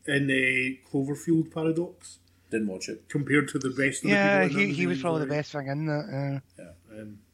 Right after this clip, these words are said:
Speaker 2: Didn't watch
Speaker 3: uh,
Speaker 2: it.
Speaker 3: you've, you've got Deadpool two on the fifteenth.
Speaker 1: Oh,
Speaker 2: Mm-hmm.
Speaker 1: yeah, yeah.
Speaker 2: That'll be the big one.
Speaker 3: Yeah.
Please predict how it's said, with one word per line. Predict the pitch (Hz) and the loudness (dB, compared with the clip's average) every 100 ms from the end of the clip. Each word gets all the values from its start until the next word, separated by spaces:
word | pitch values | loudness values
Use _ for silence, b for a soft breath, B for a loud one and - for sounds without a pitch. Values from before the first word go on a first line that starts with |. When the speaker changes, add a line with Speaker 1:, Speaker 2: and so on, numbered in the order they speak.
| _ _ - | _ _ -6
Speaker 2:
Didn't | 120 101 | -4 0
watch | 135 | 2
Speaker 3:
uh, | 135 | 4
Speaker 2:
it. | 147 | 2
Speaker 3:
you've, | 147 - _ _ _ _ | 0 -4 _ _ _ _
you've | - 151 127 | 0 0 2
got | 151 147 147 151 _ - - | 4 6 6 4 _ -20 -6
Deadpool | - 175 165 175 160 | 0 2 2 -2 -2
two | - 175 180 | 0 0 2
on | 180 165 | 2 0
the | |
fifteenth. | 147 165 - 180 208 B B _ _ - - | -2 -6 -4 -4 -4 B B _ _ -16 -8
Speaker 1:
Oh, | - | -4
Speaker 2:
Mm-hmm. | 139 156 160 147 151 | 0 0 -2 -6 -10
Speaker 1:
yeah, | 123 | -12
yeah. | 127 - | -14 -2
Speaker 2:
That'll | 110 110 | 0 0
be | |
the | 98 | -2
big | 98 101 | -4 -8
one. | 104 - _ _ _ _ _ _ - | -10 -14 _ _ _ _ _ _ -4
Speaker 3:
Yeah. | 131 127 120 | -2 0 -2